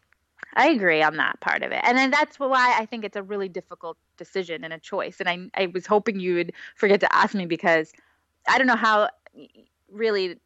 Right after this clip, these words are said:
to clearly define, 'cause then when you talk about that, it, my choice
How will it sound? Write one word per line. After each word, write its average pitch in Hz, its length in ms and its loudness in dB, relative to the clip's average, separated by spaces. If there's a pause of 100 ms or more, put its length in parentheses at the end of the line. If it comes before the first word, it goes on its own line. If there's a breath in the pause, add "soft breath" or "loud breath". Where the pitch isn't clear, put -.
(220)
to 185 120 -8
clearly 190 440 -4
define, 175 400 -2
'cause 165 140 -14
then 196 160 -8
when 196 140 -10
you 185 100 -10
talk 190 240 -2
about 170 180 -2
that, 285 240 6 (220)
it, - 120 -12 (140)
my 190 180 -2
choice 190 340 -4